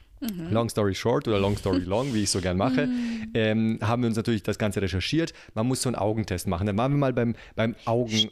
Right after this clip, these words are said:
Speaker 1: Stimmt.
Speaker 2: Augentypen da,
Speaker 1: Letzte
Speaker 2: Augenarzt.
Speaker 1: Wo-, ah, Sehtest war, haben wir gemacht.
Speaker 2: Genau,
Speaker 1: Genau.
Speaker 2: der Sehtest, den machst du, der geht für, für zwei oder drei Jahre und kostet irgendwie, was waren das, so dreißig Eu-,
Speaker 1: Fün-, ja,
Speaker 2: dreißig,
Speaker 1: fünfunddreißig
Speaker 2: vierzig
Speaker 1: Euro,
Speaker 2: Euro.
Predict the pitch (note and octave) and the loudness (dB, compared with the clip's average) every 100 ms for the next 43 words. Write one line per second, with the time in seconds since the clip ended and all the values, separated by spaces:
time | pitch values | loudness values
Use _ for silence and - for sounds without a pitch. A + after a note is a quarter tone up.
0 | - - D#4+ D3 C#3 A#2 - G#2+ G2+ F#2+ | -4 -6 0 0 0 0 0 -2 0 0
1 | F2+ A2 A2 - - A#3+ - A3 G3+ A3+ | 0 0 0 0 0 -2 -2 -4 0 -2
2 | A3+ G3+ F#3 - G3 F#3 F#3 F3+ F3+ F3 | -2 -8 -8 -8 -6 -6 -8 -8 -8 -10
3 | F3+ - C#3 G#2 G#2+ A2 D3 E3 D3+ G#2+ | -8 -2 2 2 2 2 0 0 0 2
4 | A2+ E3 - B2 B2 - A2 A2 - G#2 | 2 0 0 0 -2 0 -2 -2 -2 -4
5 | - - A2+ A2+ G#2+ G2+ F#2+ F2+ A#2 E3+ | -2 -2 0 2 0 0 0 2 2 0
6 | E3+ - - - A#2+ A#2+ A#2 A#2+ - - | -2 -6 -20 -4 0 2 2 0 -4 -6
7 | B2 A#2 - G#2+ A2+ A2+ G#2 - G#2 G2+ | -4 -2 -4 -2 0 0 0 0 0 0
8 | F#2 G2+ G2 G#2 G#2 - B3 A#3 - A3 | -2 -2 0 0 0 -2 -2 -4 -4 -4
9 | G3 G#3 A2+ A2 G#2 G#2+ G2+ G#2 A2+ | -4 -2 -2 -2 -2 -2 -2 -2 0